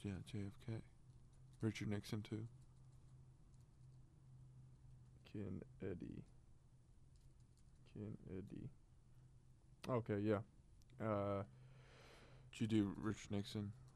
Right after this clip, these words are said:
Speaker 2: Richard Nixon.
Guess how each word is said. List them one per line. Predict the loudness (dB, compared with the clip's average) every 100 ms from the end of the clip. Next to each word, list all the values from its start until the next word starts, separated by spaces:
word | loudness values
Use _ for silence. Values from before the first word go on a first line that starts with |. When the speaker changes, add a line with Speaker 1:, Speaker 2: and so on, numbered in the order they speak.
| -14 -12 -12 -6
Speaker 2:
Richard | -2 -2 -2 0 2 4 2 0 -4 -16 -16 -16 -16 -12 -6
Nixon. | -4 -4 -4 -4 -2 0 -2